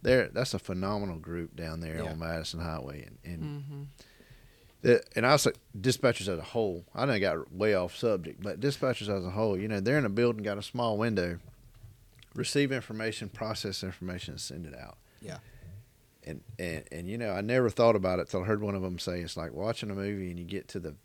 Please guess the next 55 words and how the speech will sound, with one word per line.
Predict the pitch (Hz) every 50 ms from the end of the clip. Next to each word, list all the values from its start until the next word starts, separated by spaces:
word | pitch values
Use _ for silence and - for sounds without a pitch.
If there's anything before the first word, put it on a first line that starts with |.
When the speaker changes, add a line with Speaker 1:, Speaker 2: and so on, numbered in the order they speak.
| - - -
Speaker 1:
to | - 110
the | 87 82 71
plot | - - - 98 101 95 92 92 87 - _ _
and | 90 85 85 -
cut | - 107 90
it | 90 76
off." | 76 78 76 69 69 - -
Speaker 2:
Cut | - 110 101
it | 104
off. | 107 104 104 - - - _ -
Speaker 1:
And | 123 139
I |
was | 170 131
Speaker 2:
Yeah. | -
Speaker 1:
like, | 117 104 90 78 - - - - - - _ _ - - _ _ _
"Wow." | _ 127 143 147 151 143 135 127 120 110 98 85 151
Speaker 3:
Mm-hmm. | 151 156 156 151 165
Speaker 2:
'Cause | 156 139 131 143
you | 147 156
kn-, | 165 127
they | 127 143 151
don't | 151 147 143
get | 143 143
to | 135
see | - 143 139
the | 127 127 123 127 135
end. | 123 120
Speaker 1:
They | 123 131 135
don't | 135 135 135 127
get | 127 104
to | 85 -
see | - - 131 120
the | 107 101 87 104 120 117 110
end. | 101 92 87 85 -
So, | - - 123 113 110 107 101 95 90 92 - - _ - _ _ _ _ _ _ _ _ _ _ _ _ _ _ - -
you | 120 120
know, | 117 113 107 101
tho-, | 104 123 131 135
those | 127 143 143 143 135 -
folks | - 131 127 - - 104
are | 92
great. | 92 98 110 110 107 104 92 - -
And | 98 101
I, | 104 104 107 -
and | - 127 127
I | 123
brought | 127 170 202 240 -
that | - 113 107
up | 127 127 - -
because | 113 - 120 107 98 95
they're | 120 127 131
part | - - 139 135 127 120
of | 110 98 98
the, | 104 98 95 92
uh, | 92 90 82 80